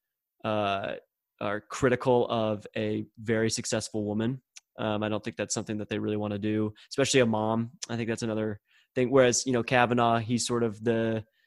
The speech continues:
standard, <laughs> uh, straight white male guy, and,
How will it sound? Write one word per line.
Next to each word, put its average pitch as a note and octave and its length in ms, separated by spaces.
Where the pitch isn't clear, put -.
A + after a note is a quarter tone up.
standard, A#2+ 960
<laughs> - 260
uh, A2+ 440
straight C3+ 300
white B2+ 320
male B2+ 280
guy, B2+ 440
and, A2+ 640